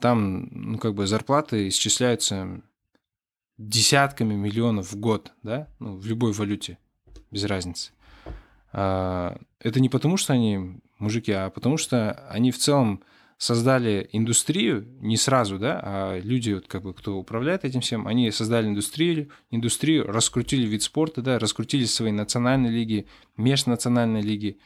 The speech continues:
раскрутили игроков как бренд, и теперь они так дорого стоят, то есть, э, там, реклама, с ним, у них реально бол-, большая аудитория у всех. Вот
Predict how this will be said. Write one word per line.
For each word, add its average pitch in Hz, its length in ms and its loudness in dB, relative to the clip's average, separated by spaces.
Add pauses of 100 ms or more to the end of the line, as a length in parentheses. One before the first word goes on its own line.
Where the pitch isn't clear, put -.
(520)
раскрутили 113 680 -2
игроков 117 400 0
как 101 180 -10
бренд, 139 380 0 (480)
и 110 60 -8
теперь 123 300 2
они 123 220 6
так 110 240 0
дорого 117 340 2
стоят, 175 460 0 (140)
то - 80 -6
есть, - 220 -2
э, 98 420 -4
там, 92 260 -8
реклама, 143 400 2
с - 80 -2
ним, 98 140 -4
у 120 40 4
них 120 220 2
реально 120 220 2
бол-, 113 260 -2
большая 113 340 0
аудитория 139 440 0
у - 20 2
всех. - 300 -2
Вот 101 100 -8